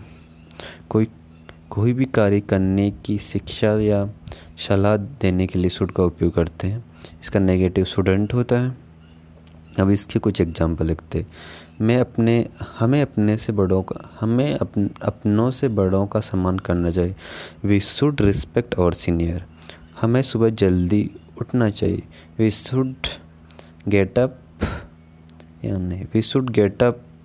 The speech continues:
early morning। हमें सड़-, सड़क के नियमों का पालन करना चाहिए। We should follow the traffic rules। तुम्हें ऐसा नहीं करना चाहिए। We, you shouldn't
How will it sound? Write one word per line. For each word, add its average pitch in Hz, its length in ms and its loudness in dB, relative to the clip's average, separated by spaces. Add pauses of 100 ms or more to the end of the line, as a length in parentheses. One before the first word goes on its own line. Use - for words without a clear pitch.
(240)
early 98 420 4
morning। 85 360 -2 (680)
हमें 120 180 2
सड़-, 110 480 0
सड़क 117 400 0
के 127 100 2
नियमों 98 340 4
का 107 120 2
पालन 90 300 2
करना 87 320 0
चाहिए। 90 260 0 (360)
We 101 200 2
should 123 280 0
follow 113 340 4
the 113 100 2 (120)
traffic 95 440 2
rules। 87 280 2 (2000)
तुम्हें 120 220 2
ऐसा 120 340 2 (380)
नहीं 117 300 2 (140)
करना 90 300 4
चाहिए। 90 400 2 (100)
We, 101 220 4 (540)
you 113 240 2
shouldn't 113 600 2